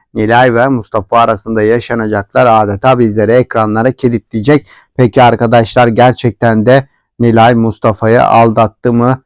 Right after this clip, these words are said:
Bu bebek kimden arkadaşlar? En çok merak edilen konu ve fragman geldi diyebiliriz arkadaşlar.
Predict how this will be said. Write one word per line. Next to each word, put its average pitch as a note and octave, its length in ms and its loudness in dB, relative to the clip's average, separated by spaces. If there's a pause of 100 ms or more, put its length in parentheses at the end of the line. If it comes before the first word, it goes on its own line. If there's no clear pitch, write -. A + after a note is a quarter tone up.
(240)
Bu A#2+ 120 2
bebek A#2 460 0
kimden A#2 380 0
arkadaşlar? G#2+ 720 0 (300)
En B2 180 2
çok A#2 240 -2
merak A#2+ 440 2
edilen A#2 400 0 (320)
konu A#2+ 500 2
ve A2+ 140 2
fragman A#2+ 640 0
geldi A#2 420 2
diyebiliriz A2+ 580 2
arkadaşlar. G#2 760 0